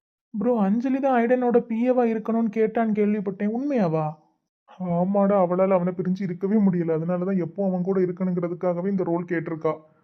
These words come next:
இதுவே போதும் ப்ரோ, ரெண்டு பேரும் கண்டிப்பா சேர்ந்துருவாங்க.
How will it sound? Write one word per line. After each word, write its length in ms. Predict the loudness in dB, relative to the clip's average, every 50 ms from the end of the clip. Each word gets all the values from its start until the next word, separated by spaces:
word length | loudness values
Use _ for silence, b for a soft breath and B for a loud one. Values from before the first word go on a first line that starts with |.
| b b b b _ _ _ 0
இதுவே 400 | 0 2 2 2 2 4 2 2
போதும் 380 | 2 4 4 4 6 6 4 4
ப்ரோ, 160 | 2 2 0
ரெண்டு 280 | 0 0 0 0 2
பேரும் 180 | 2 2 2 2
கண்டிப்பா 400 | 2 0 0 0 0 -2 -2 0
சேர்ந்துருவாங்க. 680 | 0 0 0 0 0 0 0 0 0 0 0 -2 -4